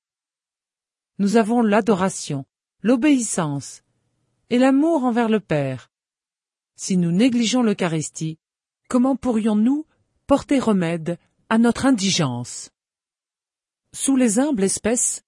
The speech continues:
du pain et du vin, transubstantiés en son corps et en son sang, le Christ marche avec nous, étant pour nous force et viatique, et il fait de nous, pour tous nos frères,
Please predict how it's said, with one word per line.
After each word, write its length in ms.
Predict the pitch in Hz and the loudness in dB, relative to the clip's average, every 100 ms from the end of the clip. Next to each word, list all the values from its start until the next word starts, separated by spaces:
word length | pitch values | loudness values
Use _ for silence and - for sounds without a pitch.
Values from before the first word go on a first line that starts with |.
| - | -8
du 160 | 170 | -8
pain 260 | - 262 262 - | -2 -2 -2 -4
et 80 | 294 | -2
du 160 | 226 | 0
vin, 320 | 139 139 147 - _ _ _ _ _ - | 0 -4 -6 -12 _ _ _ _ _ -8
transubstantiés 1000 | 269 277 - 254 - 214 202 - 320 294 _ - | -2 0 -2 -4 -4 -4 -4 -6 -6 -6 _ -6
en 80 | 233 | -4
son 220 | 254 247 | 0 0
corps 280 | - 339 214 | 2 2 2
et 120 | 190 | 0
en 100 | 175 | -2
son 240 | - 156 | -4 -8
sang, 340 | - - 180 214 _ _ _ _ _ - | -6 -6 -6 -8 _ _ _ _ _ -4
le 100 | 254 | -4
Christ 400 | - 277 254 - | -2 -4 -4 -4
marche 380 | 180 175 - 175 | -2 -4 -4 -6
avec 280 | 151 147 147 | -6 -8 -8
nous, 180 | 127 - _ _ _ _ _ _ _ _ _ | -8 -12 _ _ _ _ _ _ _ _ _
étant 300 | 233 - 302 | -6 -2 -4
pour 220 | 247 285 | -2 0
nous 260 | 269 302 294 _ _ _ | 2 0 -4 _ _ _
force 440 | - 269 - - - 208 | 0 0 0 -10 -8 -4
et 80 | |
viatique, 720 | 170 185 180 - 147 - - _ _ _ _ _ _ _ _ - | -2 -2 -2 -8 -12 -14 -20 _ _ _ _ _ _ _ _ 0
et 140 | 220 | 2
il 120 | 240 | 2
fait 220 | - 269 | 0 -2
de 120 | 226 254 | 0 2
nous, 300 | 247 277 269 _ _ _ | 2 0 -6 _ _ _
pour 220 | 226 - | -6 -6
tous 280 | - 403 359 | 2 4 4
nos 140 | 233 | 0
frères, 440 | - 165 147 147 | -2 -6 -6 -8